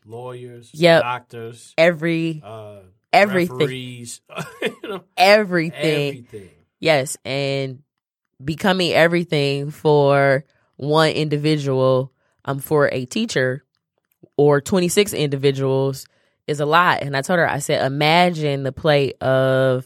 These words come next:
Speaker 2: you know, some of the administrators." I'm like, "It's six hundred and seventeen kids in our bu-, in, in my building." I said, "So you're becoming everything for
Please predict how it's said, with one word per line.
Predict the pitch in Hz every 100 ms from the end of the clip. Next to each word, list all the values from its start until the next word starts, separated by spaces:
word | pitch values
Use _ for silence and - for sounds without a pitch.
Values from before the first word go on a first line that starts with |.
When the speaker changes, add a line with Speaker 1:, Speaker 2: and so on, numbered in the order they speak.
| _ -
Speaker 2:
you | 151
know, | 139
some | - 139
of | 135
the | 135
administrators." | 139 156 147 120 120 127
I'm | 123
like, | 120 -
"It's | 135 -
six | 156 -
hundred | 143 143 135 127
and | 123
seventeen | 139 131 131 135 123
kids | 170 160
in | 135
our | 123 120
bu-, | 131 113 117
in, | 120 110 _ - _
in | - 131
my | 131 127
building." | 127 120 117 120
I |
said, | 123 127 127
"So | - 139 127 127 - _ _ _ _
you're | 151 185
becoming | 202 180 165 143
everything | - 139 139 135 139 135 131 127 131 _ _ _ _ _ _
for | - 151 139 135 131 127